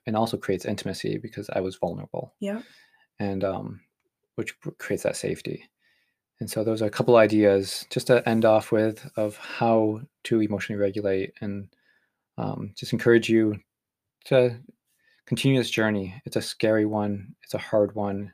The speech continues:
Speaker 1: It's complicated, but it's worth it. And you're worth it. So,
Speaker 2: Mm.
Speaker 1: um, encourage you onto it, and, and excited for you, for you, where you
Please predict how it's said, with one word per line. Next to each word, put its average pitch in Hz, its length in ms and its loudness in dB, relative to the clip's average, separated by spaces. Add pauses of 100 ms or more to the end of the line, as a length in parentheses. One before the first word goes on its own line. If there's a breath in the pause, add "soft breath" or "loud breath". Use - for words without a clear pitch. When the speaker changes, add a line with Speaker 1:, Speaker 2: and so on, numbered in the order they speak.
Speaker 1:
It's - 80 -18
complicated, 98 680 -4
but 104 120 0
it's - 160 -12
worth 98 260 -2
it. 98 220 -2 (560)
And 104 120 0
you're 110 140 6
worth 104 300 4
it. 101 220 2 (640)
So, 98 420 2
Speaker 2:
Mm. 95 160 -8 (380)
Speaker 1:
um, 104 520 -10
encourage 104 320 -4
you 104 80 -2
onto 101 300 -4
it, 104 180 2
and, 98 300 -6 (1400)
and 104 120 -8
excited 107 380 2
for 110 140 -2
you, 110 180 -4 (140)
for - 160 0
you, 107 480 0 (100)
where 113 120 2
you 110 320 -2